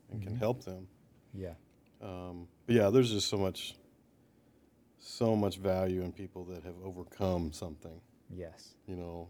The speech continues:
Speaker 1: I, I think for me that, um, we've, like I said, we've done a lot as a family. We've been through a lot. And if,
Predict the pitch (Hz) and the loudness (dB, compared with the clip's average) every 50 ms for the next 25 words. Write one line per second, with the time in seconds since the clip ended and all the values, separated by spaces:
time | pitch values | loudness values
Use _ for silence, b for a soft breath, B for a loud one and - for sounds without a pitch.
0 | 87 - 101 92 92 95 98 98 92 - 101 92 87 - - 92 92 92 95 92 | -14 -10 -6 -6 -4 -2 -2 -4 -4 -2 -6 -6 -6 -8 -12 -12 -10 -8 -8 -8
1 | 92 92 90 90 90 90 - b b b b b b b b b b _ - 104 | -8 -8 -10 -10 -12 -12 -14 b b b b b b b b b b _ -18 -16
2 | 95 92 92 90 87 90 87 87 87 92 95 95 90 87 - - - _ _ _ | -14 -14 -12 -14 -14 -14 -16 -16 -14 -10 -10 -10 -10 -10 -14 -20 -20 _ _ _
3 | _ - - 95 85 85 - - 92 87 87 92 92 90 - - _ - - _ | _ -18 -18 -16 -16 -16 -14 -14 -14 -12 -12 -12 -12 -12 -14 -20 _ -20 -20 _
4 | _ _ _ _ _ _ - 101 98 98 95 92 92 92 95 95 92 90 92 87 | _ _ _ _ _ _ 2 2 4 4 4 4 4 4 4 2 2 0 -4 -8
5 | - - 95 95 95 95 95 92 87 85 82 85 87 - - 101 98 95 92 - | -10 -12 -10 -10 -8 -8 -8 -8 -10 -12 -12 -16 -16 -10 -8 -8 -8 -8 -8 -8
6 | 98 95 95 92 90 90 90 90 90 90 90 90 - b b b b b b b | -8 -8 -6 -6 -8 -8 -4 -2 -2 -2 -2 -2 -6 b b b b b b b
7 | b b b _ 104 98 92 90 90 90 90 - 95 87 | b b b _ -2 0 0 2 0 -2 -4 -6 -10 -12